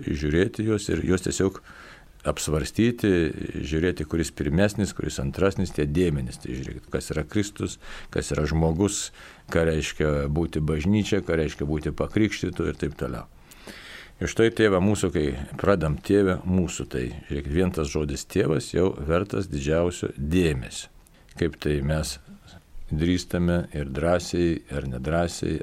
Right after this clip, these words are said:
ar su kažkokiu tai tokiu įtampa, ar be įtampos, ar su gailesčiu, ar su liūdesiu, ar su pasitikėjimu, ištarti šį terminą, tą žodį, iš tikrųjų, vardą Tėve.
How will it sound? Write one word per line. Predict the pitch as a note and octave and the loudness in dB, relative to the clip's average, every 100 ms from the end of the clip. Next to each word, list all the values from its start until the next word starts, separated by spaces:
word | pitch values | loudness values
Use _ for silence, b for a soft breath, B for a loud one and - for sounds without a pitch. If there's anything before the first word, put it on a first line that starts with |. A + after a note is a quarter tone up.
| C2+ | -6
ar | |
su | - - | -10 -8
kažkokiu | - - D2+ D2+ | -8 -6 -4 -4
tai | - - | -4 -6
tokiu | C#2 - - | -6 -4 -2
įtampa, | E2 F2+ F2 D2 | 0 0 -2 -2
ar | C#2+ | -4
be | C#2+ D2+ | -2 -2
įtampos, | - D#2+ - E2+ - | -2 -2 0 -2 -2
ar | C#2+ | -6
su | D2 C#2+ | -6 -6
gailesčiu, | C#2+ F2 E2+ F2 - | 0 2 2 0 -2
ar | D2+ | -8
su | - C#2+ | -4 -2
liūdesiu, | E2+ F2 E2 D2+ | 0 0 0 -4
ar | D2 | -6
su | - | -8
pasitikėjimu, | - - - E2 F2+ F#2 F#2 B B B B B | -10 -12 -4 0 2 2 -2 B B B B B
ištarti | D#2+ - F#2+ F#2+ D#2+ | -4 2 2 2 -4
šį | - E2+ - | 0 0 0
terminą, | - F2+ G2 F#2 E2+ | 2 4 6 4 4
tą | D2+ D2 | 2 -2
žodį, | C#2+ F#2 F#2+ D#2+ | 2 4 4 2
iš | - | -4
tikrųjų, | - D#2 D2 C2+ | -6 -2 -2 2
vardą | F#2 F#2 E2+ E2 - | 0 2 0 -2 -4
Tėve. | - F2+ D#2 - | 0 2 2 -4